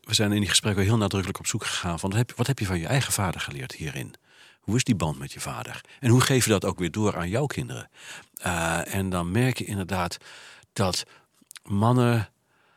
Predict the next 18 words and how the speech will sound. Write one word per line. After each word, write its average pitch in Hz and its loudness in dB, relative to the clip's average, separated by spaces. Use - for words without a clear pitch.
ehm, 85 -2
best 208 6
bereid 170 4
zijn 160 2
om 120 6
over 110 4
hun 104 4
verlies 101 2
te - -4
praten. 90 -2
En 90 -6
best 147 -2
bereid 117 -2
zijn 104 0
om 90 -2
emoties 98 2
te - -6
tonen. 101 -2